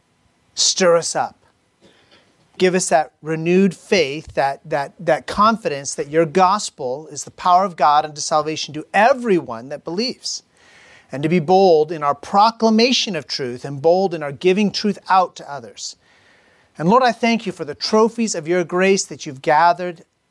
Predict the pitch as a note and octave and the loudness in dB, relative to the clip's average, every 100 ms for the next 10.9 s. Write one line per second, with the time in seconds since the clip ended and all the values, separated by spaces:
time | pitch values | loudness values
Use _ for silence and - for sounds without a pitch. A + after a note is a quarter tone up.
0 | - D3 - D#3 D3 C#3 G#2 A2 C#3+ - | -10 -6 -4 -4 -4 -6 -8 -14 -8 -4
1 | B2+ B2+ - B2+ G#2+ E2+ _ _ _ _ | -4 -4 -6 -8 -8 -12 _ _ _ _
2 | _ _ _ _ _ _ _ _ _ _ | _ _ _ _ _ _ _ _ _ _
3 | - C#3+ G3 F3 - F#3 - E3 - A3 | -6 0 2 0 -2 -10 -8 -10 -4 -2
4 | A3+ B3 B3 F#3 E3 D3+ D3 D#3 G3 G#3 | -2 -2 -2 0 0 0 -6 -4 0 2
5 | G#3 G#3 F3 C3+ C3+ - _ - A#2 - | 2 0 2 2 0 -6 _ -20 -12 0
6 | G3+ G#3 G#3 G3+ F#3+ - C3+ B2+ D#3+ - | 2 2 0 -4 -4 -8 -6 2 2 0
7 | D#3 E3 E3+ C3+ A#2 B2+ D#3 F3 F3+ E3+ | -6 -2 -2 -4 -12 -2 2 2 2 -2
8 | C#3 B2 D3 - - A2+ A#2 _ _ _ | -8 -10 -8 -6 -6 -8 -20 _ _ _
9 | _ - D#3 D3+ D3+ - _ _ _ - | _ -2 0 0 -2 -8 _ _ _ -2
10 | D#3+ F#3+ G3 G3 G3+ - D#3 C3+ C3 | 2 2 2 0 -2 -2 -4 -4 -6